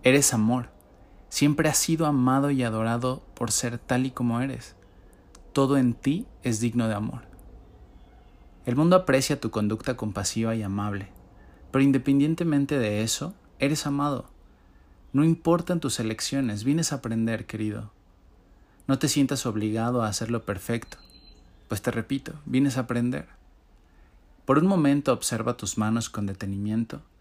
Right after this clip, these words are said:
y observa la maravillosa creación que ya eres. Posiblemente hay momentos de duda porque crees que no puedes. Esto es una ilusión,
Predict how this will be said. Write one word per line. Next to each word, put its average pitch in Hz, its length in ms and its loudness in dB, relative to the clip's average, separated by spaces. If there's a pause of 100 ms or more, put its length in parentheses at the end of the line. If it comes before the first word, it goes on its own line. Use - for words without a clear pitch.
(560)
y 131 80 2
observa 151 360 0
la 151 140 0
maravillosa 110 720 -2
creación 113 480 -4
que 110 160 -4
ya 107 220 -4
eres. 123 400 -12 (1200)
Posiblemente 127 1040 2
hay 120 100 0
momentos 123 500 0
de 110 140 -2
duda 113 440 -2
porque 117 280 -4
crees 139 260 0
que - 120 -4
no 135 180 -2
puedes. 113 460 -6 (880)
Esto - 240 -2
es 113 140 0
una 120 200 2
ilusión, 113 420 -2